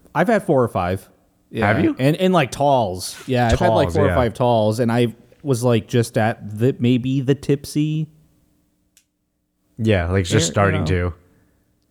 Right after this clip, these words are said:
Speaker 1: Yeah. No, it, I, yeah, I need to ingest a lot. <laughs>
Speaker 2: Yeah, 'cause I remember telling, I remember asking, I was like, "Aren't you feeling it?" And you were like, "No." And I was like, "Are you trying to?" And you were like,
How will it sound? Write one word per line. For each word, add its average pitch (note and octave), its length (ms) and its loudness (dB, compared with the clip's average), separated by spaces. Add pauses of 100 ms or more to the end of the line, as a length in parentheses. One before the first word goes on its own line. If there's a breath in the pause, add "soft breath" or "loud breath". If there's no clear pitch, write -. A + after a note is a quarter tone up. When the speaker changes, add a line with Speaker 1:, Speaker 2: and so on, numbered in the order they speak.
(120)
Speaker 1:
Yeah. G1+ 340 -16 (1120)
No, E3+ 240 4
it, E3 160 4
I, C#3+ 160 2
yeah, C3+ 480 2
I C3+ 100 4
need C#3+ 200 2
to A#2 540 2
ingest G#2+ 480 2
a A2+ 40 2
lot. G#2+ 480 0
<laughs> - 60 -16 (420 loud breath)
Speaker 2:
Yeah, G3 120 2
'cause D#3 100 0
I F#3+ 40 4
remember F#3 240 2
telling, G3 360 0
I C#3 80 0
remember D#3 280 2
asking, D3 320 0
I G#2+ 60 2
was G2 100 -2
like, G2 100 0
"Aren't B2+ 220 -2
you C4+ 60 -4
feeling B2 340 2
it?" G#3+ 100 2
And C3 120 -4
you A2 80 0
were G#2+ 100 0
like, F#2+ 240 -2
"No." D#3+ 240 2
And D#3 80 -2 (540 soft breath)
I - 40 -2
was B2 80 2
like, B2 120 2
"Are A#2 80 2
you B2+ 240 2 (160)
trying A2+ 380 2
to?" F#3 300 0
And A2+ 140 -2
you A2 80 2
were A2 100 4
like, G2 220 0